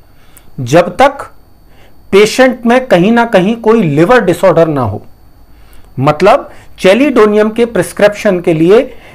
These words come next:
liver का involve होना ज़रूरी है, इसलिए इसको एक organopathic medicine कहा जाता है liver के लिए,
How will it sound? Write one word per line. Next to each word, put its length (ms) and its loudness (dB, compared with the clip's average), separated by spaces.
liver 360 2
का 300 2
involve 440 2
होना 380 0
ज़रूरी 540 0
है, 240 0
इसलिए 560 0
इसको 480 0
एक 260 0
organopathic 1120 0
medicine 520 0
कहा 240 2
जाता 320 2
है 280 2
liver 340 2
के 140 -4
लिए, 240 -8